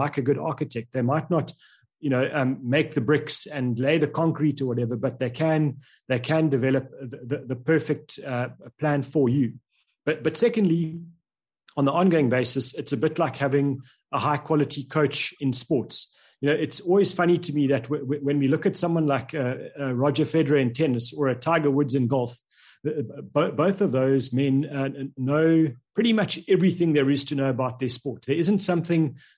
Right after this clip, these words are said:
that an outside coach can actually teach them about the sport in general. There's no one that can tell them more about, uh, how to hit a ball, uh, or how to serve or whatever the deal is. But what the coach can do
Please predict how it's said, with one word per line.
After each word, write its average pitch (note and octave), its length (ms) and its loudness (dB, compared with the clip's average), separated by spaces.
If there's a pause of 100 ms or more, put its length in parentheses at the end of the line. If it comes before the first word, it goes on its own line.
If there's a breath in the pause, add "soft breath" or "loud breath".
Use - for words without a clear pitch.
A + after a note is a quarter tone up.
that C3+ 120 2
an C#3 140 0
outside D#3 500 0
coach C#3+ 380 -2
can D#3+ 180 -2
actually E3 340 -4
teach - 360 -2
them C#3+ 320 0 (180)
about C3 380 -2
the C#3+ 100 -2
sport D3+ 360 0
in B2+ 100 2
general. A#2+ 300 2
There's C3 180 2
no D3+ 120 2
one F3+ 320 2 (140 loud breath)
that C3 160 -4
can C#3+ 140 0
tell D#3 200 0
them D3 140 2
more D3 240 4
about, B2+ 400 0 (460 soft breath)
uh, C3+ 160 0
how C#3+ 240 0
to D#3 160 2
hit D3+ 220 2
a C#3+ 40 4
ball, C#3+ 460 4
uh, B2+ 220 -8
or C3+ 300 -4
how C3 180 -2
to C#3 120 -6
serve D3 500 4
or B2+ 160 -2
whatever E3+ 300 4
the C#3+ 140 2
deal B2+ 240 2
is. - 240 -8 (400 soft breath)
But C#3 160 0
what C#3 220 0
the C#3 80 0
coach F#3+ 380 -2
can D#3+ 280 2
do A2+ 220 0